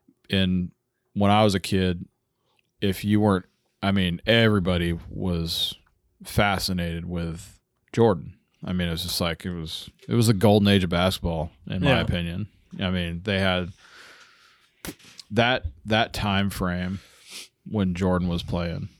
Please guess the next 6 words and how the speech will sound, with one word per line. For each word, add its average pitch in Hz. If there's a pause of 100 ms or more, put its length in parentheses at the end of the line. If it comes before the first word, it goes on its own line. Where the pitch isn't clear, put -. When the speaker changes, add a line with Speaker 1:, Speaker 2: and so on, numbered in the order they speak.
(720)
Speaker 1:
was 95
just 90
filled 90
with 87 (800)
absolute 92
killers 82